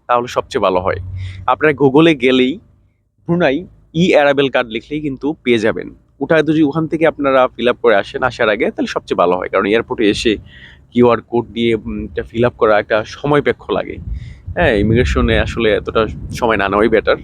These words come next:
তো আমি যখন আমার পাসপোর্ট দিয়েছি, সরাসরি আমি আসলে পাসপোর্ট দিয়েই চলে গেলাম ফিঙ্গারে। তারপর ফিঙ্গার নিচ্ছে, ফাঁক দিয়ে শুধু আমাকে জিজ্ঞেস করেছে যে, "আপনি কতদিন থাকবেন?" আমি বলেছি যে, "Only three days।"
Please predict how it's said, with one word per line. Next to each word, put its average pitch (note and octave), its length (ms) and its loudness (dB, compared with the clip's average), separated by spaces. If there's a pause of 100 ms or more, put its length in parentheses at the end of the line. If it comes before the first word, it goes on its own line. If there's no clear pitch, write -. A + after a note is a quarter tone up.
(600)
তো G#3 60 2
আমি F#3 160 2
যখন F#3+ 180 4
আমার F#3 140 2
পাসপোর্ট D#3 420 -2
দিয়েছি, A#2+ 340 -6 (1080)
সরাসরি E3+ 420 0
আমি D#3 200 0
আসলে D3 300 -8
পাসপোর্ট D3 500 -4
দিয়েই E3+ 200 2
চলে C3+ 260 2
গেলাম A#2+ 220 0
ফিঙ্গারে। G2 440 -6 (1300)
তারপর A#2+ 180 0
ফিঙ্গার C3+ 300 2
নিচ্ছে, C3 360 0 (540)
ফাঁক G#3+ 200 2
দিয়ে G3 180 -4
শুধু G3+ 200 -2
আমাকে E3+ 240 -2
জিজ্ঞেস B2 280 -6
করেছে D3 320 -10
যে, A#2+ 240 -8 (600)
"আপনি B2+ 220 -2 (100)
কতদিন F3 460 0
থাকবেন?" - 380 -6 (220)
আমি G#3+ 140 0
বলেছি E3 380 -4
যে, C4+ 140 -6
"Only C3+ 320 0
three D3 280 -4
days।" - 460 -12